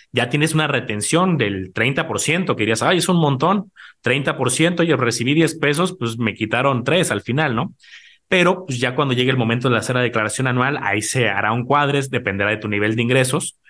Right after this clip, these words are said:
Y también digo, creo que hoy no nos vamos a poner tan técnicos porque ya lo hemos hecho en otros episodios y a lo mejor este es un poquito más general, muy completo, pero general. Acuérdense que tienes algunas distribuciones que son exentas, los famosos reembolsos de capital, que para nada más darles aquí un pequeño,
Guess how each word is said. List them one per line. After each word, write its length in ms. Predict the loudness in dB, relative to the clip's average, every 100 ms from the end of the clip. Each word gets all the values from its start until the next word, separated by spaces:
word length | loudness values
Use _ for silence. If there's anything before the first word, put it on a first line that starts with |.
| -20 -14
Y 180 | -4 -2
también 360 | 0 2 2 4
digo, 300 | 2 2 2
creo 120 | 2
que 80 | 2
hoy 60 |
no 80 | 4
nos 80 | 4
vamos 180 | 2 0
a 80 |
poner 220 | -2 -2 0
tan 220 | 0 0
técnicos 400 | 0 0 -2 -2
porque 200 | -2 -2
ya 120 | 0
lo 80 | 0
hemos 200 | 0 -2
hecho 200 | -2 -2
en 20 |
otros 240 | -2 -2
episodios 680 | -4 -4 -2 0 2 0 0
y 60 | -2
a 40 |
lo 60 | 2
mejor 140 | 2
este 100 | 2
es 80 | -2
un 80 | -4
poquito 280 | -2 -2 0
más 200 | -2 -2
general, 500 | -4 -2 -2 -4 -8 -16 -4
muy 160 | 0 0
completo, 360 | 0 0 -2
pero 160 | -2 -2
general. 500 | -2 0 0 -2 -8 _ _ -6
Acuérdense 380 | -4 0 0 0
que 100 | -2
tienes 380 | -2 -2 -2 -2
algunas 480 | -4 -2 0 0 0
distribuciones 680 | -2 0 0 2 2 2 0
que 120 | -2
son 180 | 0 0
exentas, 400 | 0 0 0 -2
los 140 | -2
famosos 320 | -2 2 4
reembolsos 420 | 2 0 -2 -2
de 140 | -4 -2
capital, 540 | -2 -2 -2 -2 -4 -10 _ _ -20 _
que 140 | -8 -2
para 180 | 0 2
nada 120 | 2
más 120 | 2
darles 280 | 2 0 -2
aquí 200 | 0 2
un 220 | 4 2
pequeño, 520 | -2 -2 2 2 2